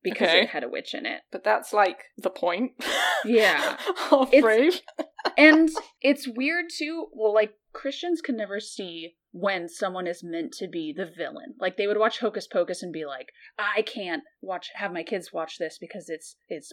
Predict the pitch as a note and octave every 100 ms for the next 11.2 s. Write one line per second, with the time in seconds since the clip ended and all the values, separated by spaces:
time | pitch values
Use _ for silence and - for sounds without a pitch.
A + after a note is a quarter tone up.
0 | - - G#3 - F3 D#3 E3 F#3+ - -
1 | E3 - D#3 _ F#3 D3+ C#3+ - - G3
2 | B3+ D#4+ C#4+ B3+ E4 - A4+ G#4+ C#4 D#4+
3 | E4+ B3 G#3 C#4+ D#4 A3+ G3+ E4 F3 -
4 | - _ C4 D4 C4 A#3+ - _ _ B3
5 | B3 C4 - C#4+ D4 C#4 B3+ A#3+ - C4
6 | B3+ - _ _ F#3+ G3 G3 F#3 - -
7 | - F3 E3 D#3+ F3+ F#3 F3 F3+ E3 G#3
8 | G#3 G#3 - D3+ D#3 E3+ D#3 C#3 C#3 -
9 | C3+ - D#3 D3 - D3 B2+ B2+ C3+ B2
10 | - _ - - A#3 - - _ G3 E3
11 | D3 C#3